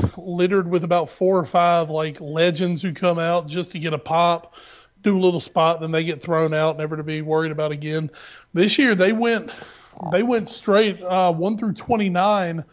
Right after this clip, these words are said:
were guys you somewhat expected to see out there. Um, and then number thirty, it's sweet number thirty.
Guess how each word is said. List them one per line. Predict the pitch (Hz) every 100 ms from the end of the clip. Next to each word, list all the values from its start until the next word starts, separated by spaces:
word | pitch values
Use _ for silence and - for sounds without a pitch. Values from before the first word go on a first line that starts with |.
| - - - _ _
were | 196 175
guys | 165 175 185 175 147
you | 180 175 170 165
somewhat | - 208 196 196
expected | 165 - - 190 202 170
to | 151
see | 131 175 170
out | 175 190
there. | 196 202 202 - - - - _ - - _ -
Um, | 180 170 165 156 151 127 _ -
and | - 170 160
then | 175 156
number | 160 202 220
thirty, | - 196 185 139
it's | 131 131
sweet | - - 156 208 214 226
number | 175 185 190
thirty. | - 170 160 147 135